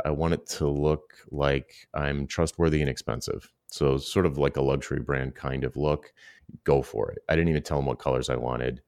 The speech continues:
I just, you know, typeface, all that stuff. I'm like, "You guys are the designers. You figure it out."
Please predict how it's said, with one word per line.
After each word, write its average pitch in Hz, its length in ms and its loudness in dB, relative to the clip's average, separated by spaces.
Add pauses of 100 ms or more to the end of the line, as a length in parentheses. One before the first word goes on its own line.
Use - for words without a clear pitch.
(240)
I - 40 -4
just, - 480 -8
you 76 80 0
know, 60 80 0
typeface, 82 520 2
all 76 160 2
that 65 140 0
stuff. - 240 -4
I'm 67 80 -4
like, 64 180 -4
"You 90 80 0
guys 95 200 4
are 92 40 -2
the 92 80 2
designers. 67 540 -2 (180)
You 78 200 0
figure 82 280 2
it 69 60 2
out." 65 400 0